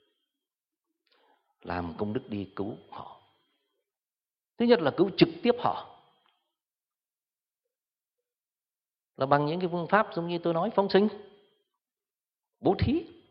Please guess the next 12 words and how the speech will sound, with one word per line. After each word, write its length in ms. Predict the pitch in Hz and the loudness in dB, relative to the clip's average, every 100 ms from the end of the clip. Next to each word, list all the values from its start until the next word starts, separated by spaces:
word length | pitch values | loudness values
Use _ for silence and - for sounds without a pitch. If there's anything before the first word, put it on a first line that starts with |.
| _ | _
an 200 | 143 170 - | 2 2 2
ủi. 200 | 101 - - - _ _ _ _ _ _ _ _ _ _ _ _ _ _ _ _ _ _ _ - | -2 -2 -6 -20 _ _ _ _ _ _ _ _ _ _ _ _ _ _ _ _ _ _ _ 2
Gián 200 | 123 170 | 4 6
tiếp 120 | 190 208 - - - _ _ _ _ _ _ - | 2 2 -4 -18 -20 _ _ _ _ _ _ -8
là 100 | 92 | -2
hồi 300 | 107 113 117 | 4 6 6
hướng 260 | 127 170 | 8 8
những 140 | 208 170 | 8 2
cái 100 | 175 | -2
công 160 | 139 135 | -2 -4
đức 140 | - | -6
đấy 220 | 110 131 | -8 -8